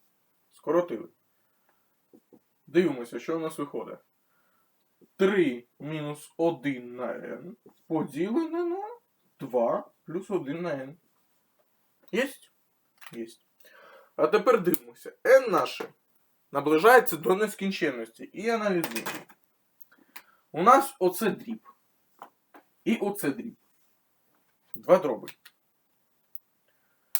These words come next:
А значить, один на n при нескі-, при n, яке прямує до нескінченності. До нескінченності.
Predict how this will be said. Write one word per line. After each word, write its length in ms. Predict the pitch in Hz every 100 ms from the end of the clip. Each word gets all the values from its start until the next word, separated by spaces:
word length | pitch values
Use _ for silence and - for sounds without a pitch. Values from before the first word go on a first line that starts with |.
| - _ _ _ _ _ - - _ - - - - - - - -
А 100 | 151
значить, 560 | 175 208 233 220 196 -
один 340 | 190 185 226 214
на 220 | 214 -
n 380 | 294 269 190 170 - _ _ _ _ _ _ _ -
при 160 | 180
нескі-, 640 | 190 175 - 175 139 147 151
при 340 | 175 170 165
n, 380 | 165 151 127 113 _ _ _ _ _
яке 280 | 139 147 139
прямує 440 | - 143 143 135
до 100 | 143
нескінченності. 960 | 143 139 - 147 135 113 98 - - - _ _ _ -
До 60 | 120
нескінченності. 800 | 113 - - - - - _